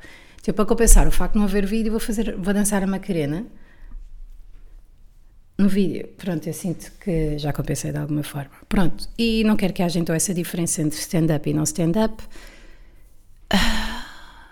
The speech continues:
mas é uma coisa que já me tinham dito, "Joana, porquê que tu tens de fazer um espetáculo de stand-up? Porquê que não podes fazer um espetáculo que vai ao encontro daquilo que tu queres fazer, do teu humor, de, de falar com pessoas?" Ah, há uma coisa em que eu acho que sou, ah, essa é outra merda que me irrita, que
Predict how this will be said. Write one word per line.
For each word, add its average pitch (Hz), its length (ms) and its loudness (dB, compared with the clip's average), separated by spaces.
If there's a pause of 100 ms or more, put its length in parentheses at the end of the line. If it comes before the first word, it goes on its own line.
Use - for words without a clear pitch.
(720)
mas 214 140 2
é 247 60 8
uma 226 160 6
coisa 226 200 4
que 220 80 -2
já 220 80 0
me 208 80 2
tinham 196 220 -2
dito, 151 220 -4
"Joana, 165 320 -2
porquê - 260 -4
que 254 100 -6
tu - 40 -8
tens 262 140 2
de - 80 -6
fazer 254 140 0
um 254 40 4
espetáculo 240 480 -2
de 214 60 0
stand-up? 220 340 -2
Porquê 196 180 -6
que 202 60 0
não 196 80 2
podes 190 180 -2
fazer 180 140 -2
um 175 40 -2
espetáculo 208 560 -4
que 202 60 -10
vai 196 180 0
ao 185 80 0
encontro 202 440 -2
daquilo 262 240 -4
que - 40 -14
tu - 80 -6
queres 269 220 -6
fazer, 285 380 -4
do 202 100 -2
teu 214 240 2
humor, 254 340 2
de, 175 280 -4
de - 440 -20
falar 190 200 -2
com 202 180 -2
pessoas?" 208 380 -2
Ah, 165 180 -2
há 156 40 0
uma 180 120 2
coisa 208 180 2
em 202 80 2
que 196 120 0
eu - 20 0
acho 185 160 -2
que - 60 -12
sou, 180 180 -8
ah, 143 180 -4
essa 139 220 -4
é 143 60 -4
outra 131 260 -6
merda 107 300 -12
que 120 80 -8
me 120 80 -4
irrita, 123 340 -12
que 120 260 -6